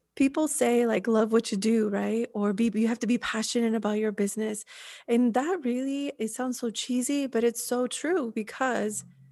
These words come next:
you are so passionate about this, Paulette, because you created this business for you. Like, it's a problem you're solving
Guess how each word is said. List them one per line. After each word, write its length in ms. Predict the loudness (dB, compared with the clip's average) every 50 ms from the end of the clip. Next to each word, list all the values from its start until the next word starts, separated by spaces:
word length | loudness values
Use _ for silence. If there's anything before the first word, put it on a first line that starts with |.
| -20 _ _ _ _ _ _ _ _
you 320 | -6 -2 -2 0 0 2 0
are 100 | 0 0
so 180 | 0 -2 -2
passionate 500 | -2 -2 -2 -2 -2 -2 -2 -2 -2 -2
about 300 | -2 -2 -2 -4 -4 -6
this, 280 | -6 -6 -6 -6 -6 -10
Paulette, 520 | _ -8 -6 -6 -4 -4 -4 -4 -6 -6 _
because 680 | -8 -8 -8 -8 -6 -4 -4 -2 -2 -4 -6 -6 -10 _ _ _ _ _
you 120 | -2 -2
created 600 | -2 -2 -2 0 2 2 2 2 2 0 0 0
this 420 | -2 -4 -2 -2 -4 -4 -8 -10 -12 _ -20 -20 _ _ _
business 600 | -2 -2 0 -2 -2 -2 -2 -4 -6 -10 -12 _ _ _ _ _ _ _ _ _ _ _ _ _ _ _ _ _ _ _ _ _ _
for 400 | -20 -6 0 2 2 4 2 2
you. 380 | 2 2 2 2 2 0 0
Like, 240 | 0 0 -2 -2 0 0
it's 200 | -2 0 2 0
a 60 | -2
problem 520 | -2 -6 -10 -8 -6 -2 0 0 2 2
you're 160 | 2 0 -2
solving 520 | -4 -6 -6 -6 -4 -2 -2 -2 -2 -4